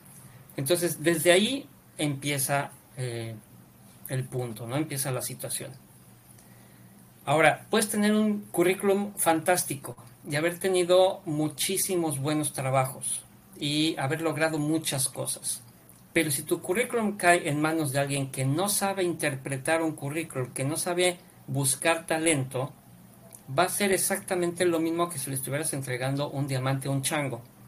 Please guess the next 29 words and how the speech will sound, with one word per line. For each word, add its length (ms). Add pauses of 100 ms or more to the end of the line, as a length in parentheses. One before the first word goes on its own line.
(260)
Y, 100
y 180
esta 160
es 140
una 140
referencia 500
de 80
un, 240
un 140
amigo 260
mío. 220 (1700)
Si 220
tú 480 (880)
entregas 560
algo 300
muy 340
bueno 480
a 80
alguien 320
que 160
no 240
sabe 240
apreciarlo, 720 (160)
de 180
nada 220
va 100
a 40
servir. 420 (2000)
Entonces, 400